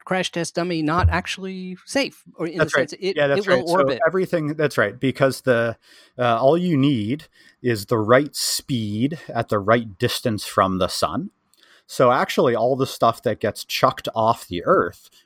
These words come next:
Speaker 2: will stay in what used to be Earth's orbit, um,
Speaker 1: Yeah.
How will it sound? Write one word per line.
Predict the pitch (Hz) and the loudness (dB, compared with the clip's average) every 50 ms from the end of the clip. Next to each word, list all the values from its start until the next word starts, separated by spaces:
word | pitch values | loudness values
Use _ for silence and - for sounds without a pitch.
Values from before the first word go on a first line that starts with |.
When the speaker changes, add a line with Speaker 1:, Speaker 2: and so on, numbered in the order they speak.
| _ | _
Speaker 2:
will | - 110 110 107 104 | -4 -2 0 0 -2
stay | - - - - 123 113 120 127 139 135 127 123 123 101 127 - _ | -2 -6 -4 0 2 4 4 4 4 2 2 0 0 -4 -6 -12 _
in | 131 120 120 120 113 104 | -2 -2 0 0 0 2
what | 113 113 - 104 | 0 0 0 0
used | 107 143 170 - - - | 0 0 0 0 -4 -4
to | - 120 | -4 -4
be | 87 92 90 90 - | -4 -4 -8 -8 -4
Earth's | 98 104 110 - - - | -2 -4 -4 -4 -8 -8
orbit, | - - 110 117 101 87 80 - - - - _ _ _ - - - - - - - | -2 2 2 2 2 0 -4 -4 -6 -10 -18 _ _ _ -20 -20 -20 -20 -10 -4 -2
um, | 95 90 90 87 - | 0 0 2 2 0
Speaker 1:
Yeah. | - - | 0 -2